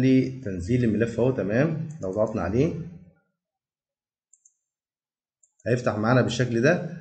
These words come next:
بس طبعًا علشان الكلمة اللي أنا كاتبها أكاديمية المهندس باللون الأبيض والخلفية شفافة فما ظهرتش معايا. تمام. طيب تعال نغير الأوبشن كده ونقول له تنزيل من تاني، بس الغي الخلفية الشفافة، يعني خلي الخلفية عادية باللون الأسود. نقول له تنزيل،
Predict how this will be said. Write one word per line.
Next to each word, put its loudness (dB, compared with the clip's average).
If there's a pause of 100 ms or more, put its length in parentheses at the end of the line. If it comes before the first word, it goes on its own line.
(160)
بس 2
طبعًا 6
علشان 6
الكلمة 4
اللي 6
أنا 4
كاتبها 4
أكاديمية 2
المهندس 2
باللون 2
الأبيض 4
والخلفية 2
شفافة 0 (440)
فما 4
ظهرتش 2
معايا. -2
تمام. -2 (320)
طيب 0
تعال 4
نغير 6
الأوبشن 2
كده 0 (1000)
ونقول 0
له 4
تنزيل 4
من 2
تاني، 2
بس -2
الغي 2
الخلفية 2
الشفافة، 0 (380)
يعني 0
خلي 4
الخلفية 2
عادية 4
باللون 2
الأسود. 2
نقول -2
له -4
تنزيل، -2